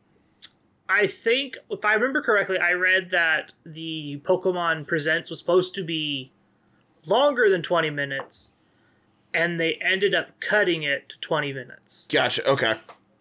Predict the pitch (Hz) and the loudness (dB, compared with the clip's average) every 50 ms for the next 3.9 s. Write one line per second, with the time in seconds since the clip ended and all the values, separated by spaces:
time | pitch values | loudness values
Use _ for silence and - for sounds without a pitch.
0 | _ _ _ _ _ _ _ - - - 180 175 180 170 - 233 262 262 262 247 | _ _ _ _ _ _ _ -4 0 2 2 2 2 2 2 2 0 2 2 2
1 | - - - - 240 269 269 - - 262 214 233 208 185 180 175 175 170 156 160 | 2 2 2 2 4 4 2 0 -4 -8 -4 -2 0 2 2 0 0 0 -2 -2
2 | 151 139 170 170 165 156 147 147 160 160 160 - - - 170 170 156 - - - | -2 0 0 0 2 2 2 2 2 0 0 -2 -4 -4 -4 -4 -4 -4 -4 -2
3 | 170 165 156 147 135 - - - - 120 170 180 185 180 175 - - | 0 2 2 0 -2 -6 -12 -14 -14 -10 -6 -4 -4 -4 -4 -6 -12